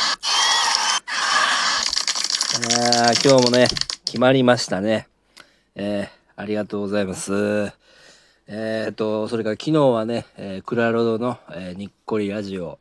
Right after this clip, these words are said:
陰謀論編、こちらの方でライブお聞きいただいた皆様、えー、誠にね、ありがとうございました。えー、<clears throat> まあ、十一人ライブで聞いていただいたと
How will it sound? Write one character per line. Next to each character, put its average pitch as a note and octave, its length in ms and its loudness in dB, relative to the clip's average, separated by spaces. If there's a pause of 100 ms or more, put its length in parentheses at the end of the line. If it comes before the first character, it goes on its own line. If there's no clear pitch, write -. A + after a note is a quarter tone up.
陰 G#2 180 -8
謀 G#2+ 160 0
論 G#2 160 -4
編、 F#2+ 280 -10 (580)
こ G#2 120 -6
ち G#2+ 140 -8
ら G#2 140 -4
の G2+ 100 -6
方 G2 240 -6
で E2+ 300 -12
ラ G#2 140 -4
イ G2+ 40 -4
ブ G2 140 -6
お G2 80 -4
聞 - 80 -14
き G2 360 -4
い F#2+ 40 -6
た G#2 100 0
だ G2 140 -2
い F#2 60 -6
た F#2 120 -6
皆 G2+ 160 -4
様、 F2 340 -10 (580)
え G2 40 -8
ー、 G2+ 40 -6
誠 G#2+ 360 -4
に G#2 100 -4
ね、 G#2 200 -2 (760)
あ A2 100 2
り A#2 60 8
が A2 100 8
と A2 100 2
う - 40 6
ご G2+ 60 2
ざ G#2 140 4
い G2+ 40 6
ま F#2+ 120 -2
し - 80 -10
た。 F#2 300 0 (840)
え G#2 460 -2 (140)
ー、 D3 260 2
<clears throat> - 20 -6
ま G2 340 0
あ、 - 40 -16 (800)
十 B2 260 2
一 A#2+ 200 -2
人 F#2+ 320 -4 (160)
ラ G#2 160 -2
イ G2 60 -2
ブ F2+ 80 -8
で G2+ 140 -6
聞 - 160 -8
い F2+ 40 -10
て G2+ 100 -4
い G2 80 -4
た A#2 120 -2
だ A2 100 4
い G2 80 0
た F2 180 -8
と C#2+ 220 -16